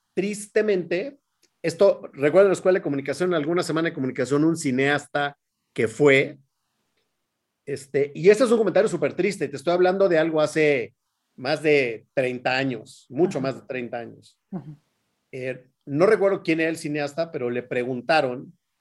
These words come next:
Speaker 1: eh, no sé si es uno de los productores de una de estas películas de Lola la Trailera o una de estas, eh, pero algo similar, y le
Speaker 2: Ujú.
Speaker 1: preguntaron, "Oiga, ¿por qué en vez de hacer esas películas que son,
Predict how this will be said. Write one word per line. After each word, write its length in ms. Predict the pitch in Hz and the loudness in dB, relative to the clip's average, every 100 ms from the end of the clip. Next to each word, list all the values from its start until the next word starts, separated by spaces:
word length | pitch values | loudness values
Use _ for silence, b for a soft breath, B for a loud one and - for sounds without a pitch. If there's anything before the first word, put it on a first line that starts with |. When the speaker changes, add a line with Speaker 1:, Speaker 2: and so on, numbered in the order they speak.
| _ _ _ _ _ _ _ _ - | _ _ _ _ _ _ _ _ -12
Speaker 1:
eh, 260 | 139 143 139 | -8 -8 -4
no 180 | 196 | -2
sé 140 | 226 262 | 0 0
si 140 | 220 | 2
es 200 | 214 208 | 2 2
uno 160 | 202 202 | -2 -2
de 60 | |
los 140 | 160 143 | -4 -4
productores 500 | 143 127 131 156 139 | -6 -6 -2 -2 0
de 200 | 135 127 | -2 -2
una 140 | 139 | -4
de 60 | 135 | -6
estas 220 | 139 139 | -6 -8
películas 480 | - 123 139 135 110 | -8 -10 -8 -6 -6
de 100 | 117 | -6
Lola 240 | 127 139 | -4 -4
la 160 | 131 120 | -4 -6
Trailera 580 | 110 110 113 127 131 110 | -8 -6 -4 -4 -4 -6
o 40 | |
una 180 | 117 117 | -8 -8
de 80 | 110 | -10
estas, 440 | - 185 - - _ _ _ _ _ _ | -12 -14 -16 -20 _ _ _ _ _ _
eh, 160 | 113 110 | -14 -8
pero 240 | 135 139 | -4 -2
algo 280 | 127 147 147 | 0 0 -2
similar, 560 | 143 120 120 123 151 _ | -4 -4 -2 -2 -6 _
y 60 | 139 | -8
le 60 | |
Speaker 2:
Ujú. 60 | 135 | -4
Speaker 1:
preguntaron, 380 | 143 139 165 165 | -2 -2 -2 -2
"Oiga, 420 | 170 175 160 - _ _ _ | 0 0 -2 -6 _ _ _
¿por 120 | - - | -10 -2
qué 100 | 202 | 2
en 60 | |
vez 120 | 226 | 2
de 60 | 208 | 0
hacer 200 | 190 196 | -2 -4
esas 220 | 190 185 | -4 -8
películas 640 | - 147 156 160 156 151 - | -4 -2 -2 0 0 -2 -4
que 100 | 143 | -8
son, 500 | 151 143 147 135 | -4 -2 -2 -4